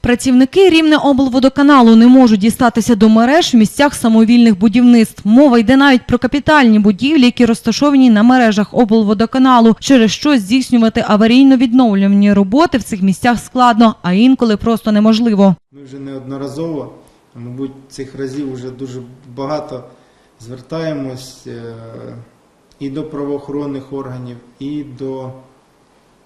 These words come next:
Speaker 2: міської влади з питанням, що є магазини, є ларьки, є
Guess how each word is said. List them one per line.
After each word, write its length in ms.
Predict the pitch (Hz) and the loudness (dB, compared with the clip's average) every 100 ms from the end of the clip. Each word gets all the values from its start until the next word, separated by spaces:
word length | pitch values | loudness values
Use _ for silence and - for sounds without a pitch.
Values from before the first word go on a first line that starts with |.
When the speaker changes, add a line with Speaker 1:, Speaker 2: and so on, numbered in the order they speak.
| _ 131 127 120 120 | _ -20 -20 -18 -18
Speaker 2:
міської 440 | 120 - 156 156 143 | -20 -18 -12 -10 -8
влади 460 | 135 139 131 127 - _ _ _ _ _ _ _ _ 123 | -10 -12 -14 -16 -20 _ _ _ _ _ _ _ _ -20
з 60 | - | -20
питанням, 680 | - - - 160 165 147 139 | -20 -20 -14 -12 -10 -12 -14
що 560 | - - 139 139 131 127 - _ | -18 -12 -10 -8 -10 -16 -20 _
є 260 | 123 139 175 | -16 -12 -10
магазини, 720 | 135 123 127 123 139 135 127 _ _ _ | -12 -14 -16 -14 -14 -14 -18 _ _ _
є 280 | 127 123 160 | -20 -14 -12
ларьки, 680 | 147 127 120 _ 139 139 135 131 _ 135 | -10 -12 -16 _ -14 -12 -12 -18 _ -20
є 460 | 120 127 156 165 | -20 -14 -12 -12